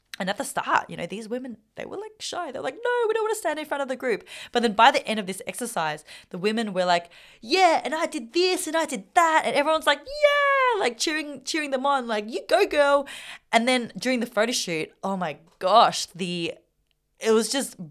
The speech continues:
boss energy all around, seriously. And then afterwards, one of the women said that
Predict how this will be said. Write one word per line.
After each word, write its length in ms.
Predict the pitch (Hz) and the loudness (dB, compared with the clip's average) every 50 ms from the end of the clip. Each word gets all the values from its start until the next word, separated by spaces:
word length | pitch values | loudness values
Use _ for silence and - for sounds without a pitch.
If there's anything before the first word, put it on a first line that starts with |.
| - - | -8 -2
boss 400 | 196 202 180 233 247 - - - - | 2 4 4 4 2 0 -2 -6 -6
energy 420 | - 180 175 180 180 - 185 185 - | -6 -6 -6 -6 -8 -8 -8 -8 -8
all 260 | - - 175 165 160 | -4 -2 -2 -2 -2
around, 360 | 160 156 151 143 135 147 147 - | -2 -2 -2 -2 -2 -4 -6 -10
seriously. 560 | - - - 190 - 175 - - - - - - - - - - _ _ - | -12 -10 -8 -6 -6 -8 -8 -10 -10 -12 -12 -14 -20 -20 -20 -20 _ _ -4
And 120 | 208 208 | -2 -2
then 80 | 202 202 | 0 2
afterwards, 580 | - 226 220 440 427 - - 175 156 156 156 - | 4 4 6 6 4 2 -2 -6 -6 -6 -6 -4
one 120 | 175 208 | -4 -4
of 80 | 226 202 | -4 -4
the 60 | 196 | -6
women 280 | 165 180 180 175 156 | -6 -8 -8 -8 -8
said 380 | 147 - - 214 220 196 - - - - - - - _ | -8 -6 -2 0 0 0 -2 -4 -8 -20 -20 -20 -16 _
that 320 | - 180 180 180 180 - | 0 2 4 4 4 2